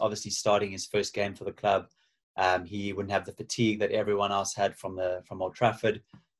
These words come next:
Uh, even though we did have three rest days, we had to travel to Russia. Um, he was really impressive. Thought he linked well with Azpilicueta. He didn't come inside too much. He came in a little bit and gave some room to, you know, for, for overlapping, but not sort of leaving his position completely.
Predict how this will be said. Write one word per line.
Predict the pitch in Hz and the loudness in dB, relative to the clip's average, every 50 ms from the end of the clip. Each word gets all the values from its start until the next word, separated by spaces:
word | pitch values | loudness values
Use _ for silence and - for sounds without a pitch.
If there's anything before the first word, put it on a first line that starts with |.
| - - | -8 -4
Uh, | 95 95 95 | -2 0 0
even | 104 101 95 | 0 -2 0
though | 92 90 | 0 0
we | 90 92 | 0 0
did | 92 98 92 | -2 -2 -2
have | 92 - | -2 -4
three | - - 101 95 | -4 -6 -4 -2
rest | 92 101 101 - - | 0 0 0 0 0
days, | - 101 98 95 90 | 0 0 0 0 -2
we | 92 90 | -4 -6
had | 82 - | -6 -8
to | - | -12
travel | - - 104 92 90 90 | -12 -8 -6 -6 -6 -6
to | - - 92 | -8 -6 -2
Russia. | 101 101 101 - - 107 101 101 101 - _ _ _ _ _ _ _ _ _ _ _ _ _ - - | -2 0 0 0 2 2 2 2 0 -4 _ _ _ _ _ _ _ _ _ _ _ _ _ -4 0
Um, | - 101 101 101 98 | 4 4 4 4 2
he | 98 107 | 0 -4
was | 104 95 | -2 0
really | 104 110 110 110 | 4 4 4 4
impressive. | 104 95 90 101 95 90 - - - - - _ _ _ _ _ | 4 0 0 -2 -2 -2 -2 -6 -8 -10 -14 _ _ _ _ _
Thought | - 104 | -2 0
he | 101 98 | 2 4
linked | 101 107 104 104 - | 4 2 2 4 4
well | 107 104 101 98 | 4 4 4 2
with | 101 98 | -2 -6
Azpilicueta. | - - 95 92 - - 117 107 107 - 113 107 101 95 | -6 -6 -8 -4 0 2 2 2 2 2 2 2 2 0
He | 104 | 0
didn't | 104 110 110 110 107 - - _ _ - - | 0 0 0 0 -2 -6 -12 _ _ -8 -4
come | 113 107 | -2 -2
inside | 104 95 - 107 101 98 - | -2 0 2 2 2 2 0
too | - - 127 120 | 0 2 4 6
much. | 120 131 151 156 - - - - _ _ _ _ _ _ _ - | 6 6 4 2 -2 -8 -10 -12 _ _ _ _ _ _ _ -18
He | - | -6
came | - - 120 110 | -2 0 2 2
in | 104 104 | 4 4
a | 98 | 6
little | 104 113 117 110 | 6 6 6 6
bit | 113 107 107 | 4 2 0
and | 107 101 | 0 -2
gave | - 101 101 - | 0 2 2 2
some | - - 113 107 101 98 | 0 0 0 0 0 0
room | 98 98 98 95 - - | -2 -4 -4 -6 -14 -16
to, | - - 95 | -14 -10 -8
you | 95 95 92 - _ _ _ _ _ _ _ - 101 | -6 -6 -8 -10 _ _ _ _ _ _ _ -6 -4
know, | 95 87 | -4 -2
for, | - - 101 98 98 95 - - | -2 0 2 2 2 2 0 -2
for | - - 104 101 | 0 4 4 4
overlapping, | 107 110 110 110 110 107 - - 113 101 95 | 6 6 6 6 6 4 2 -2 -4 -2 0
but | 101 101 98 - - | 0 0 0 0 0
not | 104 107 104 104 - | 2 2 2 2 0
sort | - 104 98 | -2 -2 -2
of | 92 - - | -2 -4 -4
leaving | 101 101 101 101 | -4 -4 -4 -4
his | 98 98 | -8 -8
position | - - 98 101 95 - 107 | -8 -4 -2 -2 -2 -4 -6
completely. | - - 98 92 - 113 104 110 - 110 107 104 107 | -10 -12 -10 -4 -2 -2 -2 0 0 0 0 0 -2